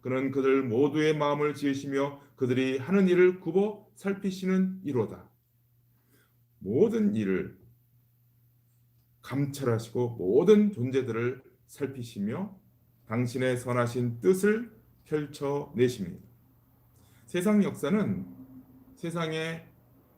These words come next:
권세자들이 이루어가는 것이 아닙니다. 세상 역사는 이 세상의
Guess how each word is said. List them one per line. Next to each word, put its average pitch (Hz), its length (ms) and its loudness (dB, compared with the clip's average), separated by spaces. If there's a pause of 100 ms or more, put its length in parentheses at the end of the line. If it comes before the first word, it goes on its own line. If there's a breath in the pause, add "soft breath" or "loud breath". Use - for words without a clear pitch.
(180)
권세자들이 160 880 2 (160)
이루어가는 135 460 2
것이 123 500 -4 (220)
아닙니다. 113 500 -4 (1400)
세상 170 360 -2
역사는 147 720 0 (3000)
이 185 180 6
세상의 170 800 0